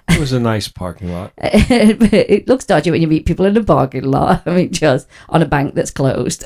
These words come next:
Speaker 2: <laughs> on the weekend. And here's the story with Hooch. She said, "I'm so glad you can have this." She says, "There's this dog called Hooch, and he had two chairs donated to him, and I was the next on the list as a recipient for my dog.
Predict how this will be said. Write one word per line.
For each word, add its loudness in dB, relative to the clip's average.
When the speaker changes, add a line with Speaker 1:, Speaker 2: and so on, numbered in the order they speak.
Speaker 2:
<laughs> -10
on 2
the -2
weekend. -6
And 0
here's 2
the -8
story -2
with -4
Hooch. -4
She -8
said, -6
"I'm -6
so -4
glad -6
you -8
can -6
have -6
this." -6
She -8
says, -8
"There's -2
this -4
dog 2
called 0
Hooch, -2
and 2
he -2
had -6
two 0
chairs -2
donated -4
to -6
him, -2
and 2
I 0
was -4
the -6
next -4
on -2
the -4
list -6
as -6
a -6
recipient -6
for -8
my -4
dog. -6